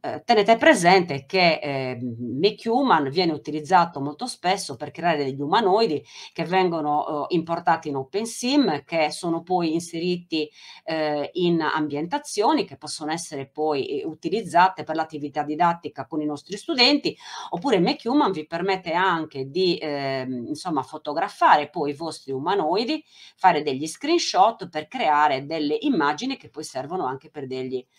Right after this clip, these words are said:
eh, storytelling. Vediamo un pochino, vedete, cambia completamente la postura, però la postura che a voi occorre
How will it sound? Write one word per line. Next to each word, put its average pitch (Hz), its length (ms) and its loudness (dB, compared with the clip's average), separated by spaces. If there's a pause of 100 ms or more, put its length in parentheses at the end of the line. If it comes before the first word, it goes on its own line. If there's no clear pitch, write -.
(200)
eh, 143 180 -8
storytelling. 127 1080 -10 (560)
Vediamo 120 300 -10
un 147 60 -8
pochino, 226 680 -2
vedete, 135 680 0 (320)
cambia 139 340 -2
completamente 151 800 0
la 127 160 0
postura, 135 840 0
però 185 600 10
la 208 180 6
postura 175 640 -2
che 160 200 -6
a 156 120 -2
voi 185 340 0
occorre 131 880 -4